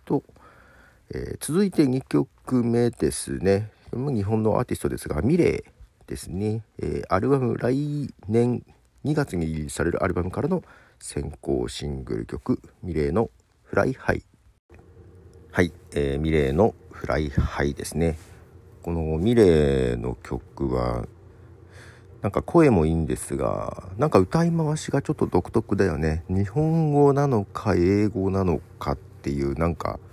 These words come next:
すごく曖昧な歌い方が、うん、逆にいいなと思っているんですけどね。はい。えー、続いては、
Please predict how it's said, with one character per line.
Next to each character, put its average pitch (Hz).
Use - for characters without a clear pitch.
す -
ご 135
く 90
曖 101
昧 98
な 90
歌 87
い 90
方 82
が、 82
う -
ん、 71
逆 78
に 82
い -
い -
な 67
と -
思 58
っ -
て -
い 62
る 64
ん 50
で -
す -
け -
ど 50
ね。 78
は -
い。 -
え 143
ー、 139
続 143
い 196
て -
は、 -